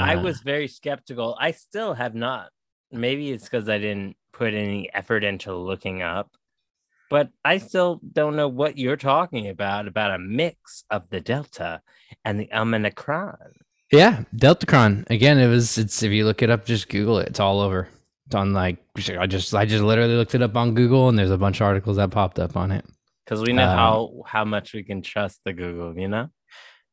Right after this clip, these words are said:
Speaker 2: Uh, you know, we could trust it as much as I could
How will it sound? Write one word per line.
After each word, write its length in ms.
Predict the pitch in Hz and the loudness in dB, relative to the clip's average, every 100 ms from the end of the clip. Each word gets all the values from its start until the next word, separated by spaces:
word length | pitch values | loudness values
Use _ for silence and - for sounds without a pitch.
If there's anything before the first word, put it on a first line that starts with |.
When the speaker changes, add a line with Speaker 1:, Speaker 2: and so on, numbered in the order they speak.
| _ _ _ | _ _ _
Speaker 2:
Uh, 100 | 110 - | -8 -4
you 100 | - | 0
know, 140 | 98 104 | 4 4
we 80 | 101 | 4
could 180 | 98 | 2
trust 300 | - 120 - | 2 0 2
it 80 | 107 | 2
as 140 | 90 95 | 0 0
much 180 | 101 101 | -2 0
as 140 | 98 | 0
I 100 | 92 | 0
could 400 | - 90 87 | 0 -2 -2